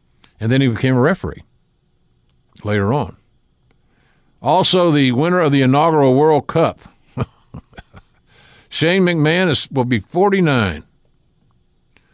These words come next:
The winner of the inaugural W W E World Cup, Shane McMahon, will be forty-nine years of age on Tuesday. He is a risk taker. And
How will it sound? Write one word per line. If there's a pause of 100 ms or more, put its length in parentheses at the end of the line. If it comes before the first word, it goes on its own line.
(260)
The
winner
of
the
inaugural
W
W
E
World
Cup,
Shane
McMahon,
will
be
forty-nine
years
of
age (300)
on
Tuesday. (1500)
He
is
a
risk
taker. (2250)
And